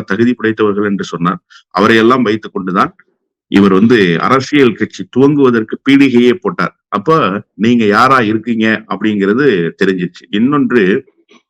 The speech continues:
மக்கள் வந்து வரிசையில் நின்று மயக்கம் வந்து வீழே விழுந்து பல ஆயிரம் பேர் இறந்து போனார்கள்,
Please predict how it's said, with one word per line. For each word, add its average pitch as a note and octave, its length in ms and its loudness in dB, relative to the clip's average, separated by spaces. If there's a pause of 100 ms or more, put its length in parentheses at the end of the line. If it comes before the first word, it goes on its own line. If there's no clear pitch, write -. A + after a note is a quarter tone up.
(200)
மக்கள் C3 460 2
வந்து C#3 320 4 (500)
வரிசையில் D#3 720 2
நின்று C3+ 420 0 (340)
மயக்கம் D3 560 0
வந்து B2 300 2
வீழே B2+ 340 2
விழுந்து A#2 420 0 (640)
பல C3+ 200 4
ஆயிரம் D3+ 440 0
பேர் D#3 220 -4
இறந்து C3+ 340 -2
போனார்கள், G2+ 480 -4